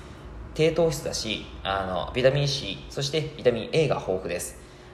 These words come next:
あとはビタミンビーワン、ビー六、E、葉酸、カリウム、マグネシウム、銅も含有しています。え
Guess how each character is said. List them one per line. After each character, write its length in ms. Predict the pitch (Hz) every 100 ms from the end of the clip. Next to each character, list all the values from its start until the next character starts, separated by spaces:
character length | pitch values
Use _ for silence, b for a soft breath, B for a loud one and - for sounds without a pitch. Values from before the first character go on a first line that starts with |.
| -
あ 100 | -
と 100 | 131
は 100 | -
ビ 60 |
タ 100 | 143
ミ 120 | 135
ン 100 | 104
ビ 140 | 107 117
ー 40 |
ワ 120 | 117
ン、 140 | 104 -
ビ 160 | 107
ー 40 | 113
六、 420 | 104 104 101 - -
E、 240 | 113 120 90 - B B
葉 260 | 90 101 117
酸、 320 | 117 104 95
カ 100 | -
リ 160 | 104 117
ウ 60 | 90
ム、 100 | 69
マ 100 | 87
グ 80 | 95
ネ 120 | 135
シ 160 | 143 147
ウ 20 |
ム、 120 | 110 - - -
銅 200 | 151 165
も 140 | 175
含 220 | 98 98
有 60 | 98
し 80 | -
て 80 |
い 60 | 87
ま 120 | 90
す。 180 | - - B B B B B -
え 260 | 104 104